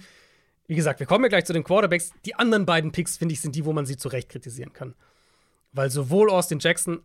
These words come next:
als auch Noah Igbinoghene wurden damals schon als Reaches gesehen. Und ich will da gar nicht so sehr auf meinen Grades rumreiten und so. Ich habe selbst genug Fehler in diesem Draft drin gehabt. Ähm, und ich habe auch selbst meinen Prozess sicher geändert über die letzten Jahre. Also ich will da gar nicht so sehr auf meinen Grades rumreiten. Ich hatte die beiden jeweils als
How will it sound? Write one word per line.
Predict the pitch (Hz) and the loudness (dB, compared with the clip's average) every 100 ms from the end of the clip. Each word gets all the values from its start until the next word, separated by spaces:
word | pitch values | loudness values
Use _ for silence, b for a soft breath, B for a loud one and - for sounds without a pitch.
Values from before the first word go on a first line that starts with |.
| _ | _
als | 160 165 170 | 0 2 0
auch | - | -2
Noah | 151 143 147 | -2 0 -2
Igbinoghene | - 135 151 151 143 139 - - | -2 -2 0 0 -2 -4 -6 -8
wurden | 143 143 131 - | -2 -2 -4 -4
damals | - 160 170 156 | 2 4 4 0
schon | 165 | -4
als | 127 - | -6 -4
Reaches | 156 - - | -6 -6 -10
gesehen. | 127 117 117 | -10 -12 -10
Und | 131 | -10
ich | - - | -12 -10
will | 160 262 | -2 0
da | 240 | 2
gar | 240 | 2
nicht | 226 | 2
so | 190 | 0
sehr | 185 | 0
auf | 160 | 2
meinen | 180 226 220 | 2 2 -2
Grades | - 196 202 185 | -2 -2 -2 -6
rumreiten | 196 190 190 196 | -2 -2 -2 -4
und | 180 | -4
so. | 190 | -4
Ich | 175 | -6
habe | 139 _ | -12 _
selbst | - 240 - | -2 -2 0
genug | 180 175 | -2 0
Fehler | 226 233 | 0 0
in | |
diesem | 185 196 | -2 -2
Draft | 202 208 196 | -2 -2 -2
drin | 196 | 0
gehabt. | 180 185 - b b b b b b b b _ _ - | 2 0 -2 b b b b b b b b _ _ -6
Ähm, | 180 180 160 160 160 _ - | 2 2 2 0 -4 _ -4
und | 170 | -4
ich | 160 | -2
habe | 131 | -4
auch | |
selbst | 143 131 | -4 -4
meinen | 143 135 | -6 -6
Prozess | - 277 302 | -2 0 2
sicher | 208 185 | 0 0
geändert | 156 175 208 175 | 2 2 2 0
über | 160 | -2
die | 156 | -2
letzten | 160 - | -2 -2
Jahre. | 156 147 | -2 0
Also | 147 | 0
ich | 131 | 0
will | 226 | 2
da | |
gar | 170 180 | 2 2
nicht | 180 | 0
so | 143 | -2
sehr | 147 | -4
auf | 143 | -2
meinen | 170 147 | -2 -2
Grades | 123 - 156 | -6 -6 -4
rumreiten. | 156 120 - 147 | -4 -8 -12 -8
Ich | 165 | -4
hatte | 180 | -4
die | 147 131 | -4 0
beiden | 156 190 185 | 2 2 2
jeweils | 175 165 160 | 0 -2 -2
als | 139 - | -6 -8